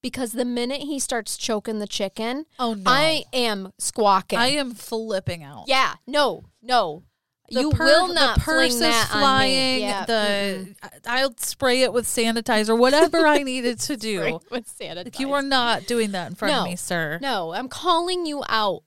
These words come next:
Speaker 1: on the whole plane.
Speaker 2: So
Speaker 1: Wow.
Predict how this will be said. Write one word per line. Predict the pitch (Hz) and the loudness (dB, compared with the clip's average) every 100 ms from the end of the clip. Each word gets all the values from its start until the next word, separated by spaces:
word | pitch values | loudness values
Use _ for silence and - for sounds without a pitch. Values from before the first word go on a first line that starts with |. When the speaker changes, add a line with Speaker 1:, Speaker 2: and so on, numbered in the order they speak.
| _ - | _ -8
Speaker 1:
on | 220 214 | -6 -6
the | |
whole | 208 254 214 214 | -8 -4 -4 -4
plane. | 277 226 185 147 165 _ _ _ | -6 -6 -6 -10 -16 _ _ _
Speaker 2:
So | _ - 220 196 190 180 _ _ _ - | _ -12 -8 -6 -6 -8 _ _ _ -16
Speaker 1:
Wow. | 285 311 320 311 311 285 247 196 | -12 -8 -2 2 2 2 2 2